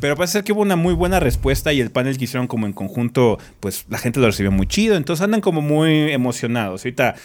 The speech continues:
Street Fighter está en un muy buen lugar, está en un proceso de reconstrucción muy padre. S N K está también muy bien en, en su situación de lanzamientos. Acabamos de confirmar un nuevo título de Garou, que es así como, "¿What? ¿Ah?".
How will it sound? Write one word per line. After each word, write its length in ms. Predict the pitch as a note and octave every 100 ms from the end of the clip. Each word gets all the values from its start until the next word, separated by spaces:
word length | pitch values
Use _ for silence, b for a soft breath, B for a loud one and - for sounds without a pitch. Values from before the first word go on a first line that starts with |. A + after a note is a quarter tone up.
| B B _ _
Street 300 | B2 - E3+
Fighter 220 | F3 E3+
está 140 | C3+ D#3
en 80 | D#3
un 80 |
muy 120 | D#3 D3
buen 180 | D3
lugar, 220 | C#3 A#2+ C#3
está 180 | C#3
en 60 | C#3
un 60 | C#3
proceso 260 | C3+ C3+
de 60 | C3+
reconstrucción 520 | B2 G#2+ - G2+ A2
muy 100 | A2
padre. 340 | - D3+ D#3 C#3+
S 160 | C3+ C#3+
N 180 | B2+
K 80 | -
está 200 | A#2 A#2+
también 260 | A#2 G#2+ G#2
muy 160 | G#2 G2+
bien 220 | G#2+ G#2+
en, 120 | G#2
en 100 | G#2
su 120 | G2+ G#2
situación 360 | G#2 G2+ A#2
de 60 | A2
lanzamientos. 640 | F#2+ A2 A2+ C#3+ C#3+ C3
Acabamos 300 | A#2+ C3+ D3+
de 120 | C3+
confirmar 400 | B2 G#2 A2 C3+
un 100 | C#3
nuevo 180 | C#3 C3+
título 280 | C3+ D#3 C3
de 100 | A2
Garou, 340 | F#2 G2+ C3+
que 120 | C3
es 80 | A#2+
así 140 | A#2 B2+
como, 240 | C#3 G#2 B B
"¿What? 260 | C3+ B3 E4 - B B - A#2+
¿Ah?". 200 | A#3+